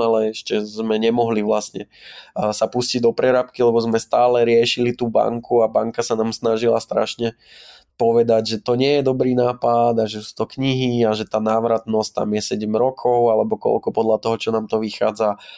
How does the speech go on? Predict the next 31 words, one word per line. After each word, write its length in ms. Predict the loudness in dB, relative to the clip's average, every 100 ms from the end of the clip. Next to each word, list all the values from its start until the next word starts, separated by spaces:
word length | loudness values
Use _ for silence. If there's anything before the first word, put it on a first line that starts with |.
| -14 -2
a 440 | 2 4 4 0 -4 -8
že 480 | -4 0 2 2
jednoducho 800 | 2 0 0 -2 0 2 2 0 _ -4
tam 160 | -2
nemôžu 400 | 0 2 0 0
dať 160 | -2 0
ani 160 | -2
že 160 | -2 -2
väčší 400 | -2 -2 -2 0
úver 400 | 2 2 4 4
a 160 | 4 2
že 400 | -2 -2 -2 -4 -6
ešte 240 | -8 -8 -8
covid 480 | -2 0 2 2 2
a 80 | 0
teraz 320 | -2 -8 -6
sa 80 | -6
budú 160 | -6 -2
zatvárať 500 | 0 0 0 2 2
veci. 260 | 0 0 -4 -6 -12 -18 -10
Až 320 | -2 -2 2 2
sme, 400 | 4 4 4 2
sme 120 | 0
si 80 | -2
povedali, 480 | -2 0 2 2 0
že 160 | -4
už 80 | -2
máme 240 | 0 0 0
toho 240 | 0 -2
pokrk, 400 | -2 -2 -2 -4
že 320 | -6 -6 -6